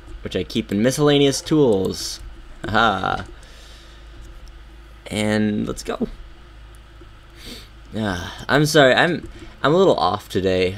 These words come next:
Uh, it's been, it was a long, hard move for me. Uh, we don't have any water? Seriously?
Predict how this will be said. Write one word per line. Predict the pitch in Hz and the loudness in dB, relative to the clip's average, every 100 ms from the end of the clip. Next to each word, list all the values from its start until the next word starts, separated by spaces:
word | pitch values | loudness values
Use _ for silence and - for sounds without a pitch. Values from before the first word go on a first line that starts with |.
| - | -2
Uh, | 95 92 | 0 2
it's | 110 - | 0 -2
been, | 147 143 123 110 110 - - | 0 2 0 -2 -6 -16 -2
it | 156 | 2
was | 175 | 4
a | 120 | 4
long, | 98 98 98 98 98 | 4 4 2 2 0
hard | 92 92 92 | -2 -4 -4
move | 92 90 90 | -4 -4 -4
for | - 92 | -6 -8
me. | 92 92 92 95 - - - | -6 -4 -6 -10 -20 -16 -10
Uh, | 92 50 95 107 - - - - - - - - | -6 -6 -8 -14 -20 -20 -20 -20 -20 -20 -20 -18
we | - | -10
don't | 120 | -8
have | 117 | -4
any | 120 | 0
water? | 104 110 135 151 | 2 2 2 0
Seriously? | 135 143 151 170 | -2 -2 -2 -4